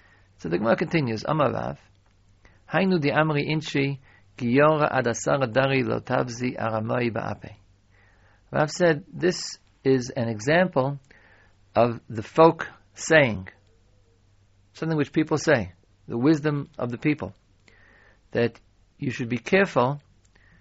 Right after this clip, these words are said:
not to insult a non-Jew in the presence of a convert, even for ten generations."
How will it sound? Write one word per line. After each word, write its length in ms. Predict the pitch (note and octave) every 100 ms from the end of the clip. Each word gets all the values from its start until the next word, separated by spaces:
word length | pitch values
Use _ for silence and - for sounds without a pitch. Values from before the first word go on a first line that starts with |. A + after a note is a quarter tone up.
| _ _ _ _ _ _ _ _ _
not 480 | A#2+ B2+ E3+ F#3+ - - _ -
to 400 | D#3 C#3 C3+ - _ _ _ _ _ -
insult 640 | B2 A#2+ - E3+ A#2+ - - _ _ _ _ _ _ _
a 60 | A#2+
non-Jew 720 | B2+ D3+ D#3+ C#3+ F#3 E3 E3+ - _ _ _ _ _ _ _ -
in 100 | C3+
the 60 |
presence 720 | C3+ E3+ F3 D3+ D#3 D3+ - - _ _ _ _ _ -
of 220 | C#3 C3
a 340 | - B2+ A#2+ - -
convert, 600 | C3 C#3 D3+ F#3 G#3+ - - _ - _ _ _ _ _
even 400 | A#3 C4 A#3+ A#3
for 160 | G3+ F3+
ten 240 | F3+ E3+
generations." 680 | D#3+ C#3+ B2 G#2 - -